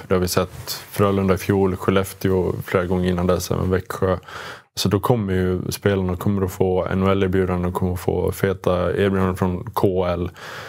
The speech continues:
Så det är ju redan en hel del spelare som är på väg bort här. Men, eh, det verkar väl som att de får behålla Linus Söderström och, och flera av andra tongivande spelare. Så jag räknar väl kallt med att H V kommer att vara ett topplag även kommande säsong i alla fall.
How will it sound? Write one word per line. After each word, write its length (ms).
Så 140
det 80
är 40
ju 100
redan 260
en 60
hel 220
del 140
spelare 400
som 200
är 40
på 140
väg 120
bort 260
här. 180
Men, 340
eh, 220
det 180
verkar 260
väl 80
som 120
att 60
de 80
får 80
behålla 300
Linus 320
Söderström 760
och, 380
och 120
flera 380
av 540
andra 280
tongivande 640
spelare. 480
Så 260
jag 300
räknar 340
väl 80
kallt 320
med 220
att 220
H 180
V 80
kommer 220
att 40
vara 120
ett 80
topplag 380
även 340
kommande 380
säsong 360
i 40
alla 120
fall. 160